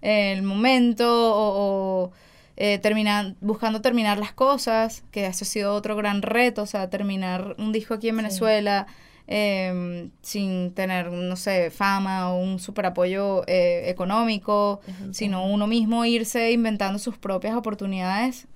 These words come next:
Speaker 1: eh,
Speaker 2: Sí.
Speaker 1: ha sido, ha sido complejo, pero, pero bueno, la verdad es que no me quejo en lo absoluto. Creo que ha
Speaker 2: Sí.
Speaker 1: sido un camino que, que me ha hecho crecer muchísimo y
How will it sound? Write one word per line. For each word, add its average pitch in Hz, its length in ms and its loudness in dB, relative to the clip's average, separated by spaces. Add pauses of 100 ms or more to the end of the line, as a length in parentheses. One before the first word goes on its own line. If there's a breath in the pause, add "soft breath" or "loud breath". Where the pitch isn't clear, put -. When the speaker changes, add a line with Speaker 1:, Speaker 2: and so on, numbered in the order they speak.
(120)
Speaker 1:
eh, 180 180 2
Speaker 2:
Sí. - 40 0
Speaker 1:
ha 170 80 -2
sido, 180 600 -2 (140)
ha 175 60 -10
sido 175 280 -6
complejo, 226 520 -2
pero, 196 360 -4 (240)
pero 226 120 -10
bueno, 240 220 -6 (180)
la 196 240 -2
verdad 185 160 2
es 180 60 -6
que 226 140 -6
no 220 160 -4
me 226 120 -4
quejo 240 240 -4
en 254 60 0
lo 233 60 -2
absoluto. 196 440 -8 (520 soft breath)
Creo 190 180 -6
que 190 80 -4
ha 214 40 -2
Speaker 2:
Sí. 190 80 -6
Speaker 1:
sido 202 100 -4
un 185 40 -6
camino 214 280 -4
que, 214 260 -4
que 196 100 -10
me 196 100 -8
ha - 40 -8
hecho 196 140 -14
crecer 214 260 -6
muchísimo 240 640 -2
y 185 440 -4